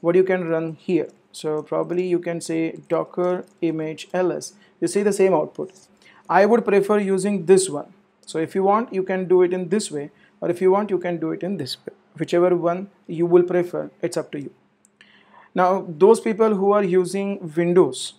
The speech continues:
for them, you can't directly have that S S H command, so better you can use put T Y. Now, unfortunately, I don't use Windows, so probably you will have to download that, uh, put T Y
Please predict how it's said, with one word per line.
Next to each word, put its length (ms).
for 240
them, 540
you 140
can't 280
directly 420
have 240
that 140
S 160
S 120
H 180
command, 400
so 260
better 440
you 120
can 200
use 360
put 240
T 100
Y. 140
Now, 280
unfortunately, 680
I 80
don't 140
use 260
Windows, 540
so 480
probably 320
you 100
will 80
have 140
to 80
download 400
that, 340
uh, 160
put 260
T 120
Y 220